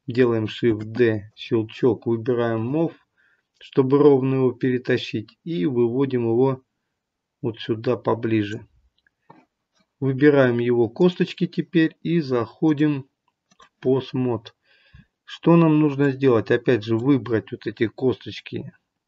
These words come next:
G, оттянуть их, сделать Shift D и перетащить G назад. Только теперь не на первый кадр, а сейчас будем ловить.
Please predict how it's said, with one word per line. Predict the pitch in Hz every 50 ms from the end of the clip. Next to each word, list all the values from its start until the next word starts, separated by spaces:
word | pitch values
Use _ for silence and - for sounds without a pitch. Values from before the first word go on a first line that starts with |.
| _ -
G, | 123 110 107 110 113 117 117 120 113 104 101 92 107 - _ _
оттянуть | - 120 107 113 - - 131 120 123 120 113 110 107 113 -
их, | 160 156 - - _ _ _ _ _ _ _ -
сделать | 131 110 107 113 127 123 113 110 101 -
Shift | - - - 127 117 107 98 107
D | 107 107 117 127 151 170 175 170 _ _ _ _ _ _ _ _ _ _ _ _ _ _ _ _ _ _ _ _ _ _ _
и | - 156 165
перетащить | - - - 135 123 117 113 - 123 120 - - 170 156 131
G | 113 110 113 123 135 147 143 139 131 - _ _ _ _ _ -
назад. | 120 120 120 113 110 117 110 110 113 - - - _ _ _ -
Только | - 147 151 143 147 -
теперь | 120 - - 131 - - 135 127
не | 127 127 127
на | 127 127 131 131
первый | 131 - 185 180 170 165 139 120 -
кадр, | - - 131 117 104 107 - - _ _ _ _ _ _ _ _ _ _ _ _
а | - 117
сейчас | 113 - 151 147 135
будем | 131 131 139 143 135 135 131
ловить. | 131 135 131 131 127 110 - - - -